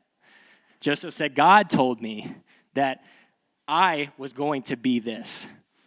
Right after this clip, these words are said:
And it doesn't matter if it's when I'm thirty, if when I'm thirty-five, fifty, when God says something, so it will be. How many of us have expectations? And we've been allowing our expectations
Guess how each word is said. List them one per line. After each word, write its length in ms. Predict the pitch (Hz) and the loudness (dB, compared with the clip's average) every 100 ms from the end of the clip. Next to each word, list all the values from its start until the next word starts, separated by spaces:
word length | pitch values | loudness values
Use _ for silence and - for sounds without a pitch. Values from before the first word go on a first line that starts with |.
| _ _ - | _ _ -8
And 100 | 147 | -2
it 60 | |
doesn't 200 | 147 185 | 2 2
matter 240 | 185 185 170 | 4 2 0
if 140 | 147 | -2
it's 160 | 180 135 | -6 -2
when 160 | 143 | -2
I'm 140 | 139 107 | -2 -4
thirty, 440 | 90 151 180 190 | 0 2 4 4
if 140 | 190 151 | 2 -2
when 80 | |
I'm 140 | 123 117 | -8 -6
thirty-five, 720 | 156 175 175 - 180 190 185 | -2 0 0 0 2 2 -2
fifty, 560 | - 175 - 135 120 - - _ _ _ _ | -2 -4 -4 -10 -10 -14 -20 _ _ _ _
when 160 | - 147 | -8 -4
God 340 | 139 180 196 | 2 4 4
says 220 | - 151 139 | 2 0 0
something, 380 | 127 120 123 | -4 -6 -6
so 500 | 113 - 143 156 151 - _ | -4 -2 -2 -4 -8 -14 _
it 80 | 131 | -8
will 200 | 113 104 | -6 -6
be. 320 | 117 113 110 - - _ _ _ _ _ _ _ _ _ _ _ _ _ _ - | -8 -10 -12 -20 -20 _ _ _ _ _ _ _ _ _ _ _ _ _ _ -2
How 140 | 170 | 0
many 180 | 214 202 | 2 2
of 120 | 156 | 0
us 180 | 156 - | 0 -2
have 120 | 143 | -4
expectations? 1080 | 127 143 - 113 - 135 135 120 113 - - _ _ _ _ _ _ _ _ _ | -6 -10 -12 -12 -10 -10 -10 -12 -10 -10 -12 _ _ _ _ _ _ _ _ _
And 100 | 160 | -4
we've 140 | 156 165 | 0 2
been 80 | 160 | 2
allowing 500 | 147 160 180 180 165 | 4 6 6 4 4
our 120 | 143 | 2
expectations 1120 | 147 147 - 127 - 160 156 147 120 110 - | 0 -4 -4 -6 -4 -4 -4 -6 -8 -8 -10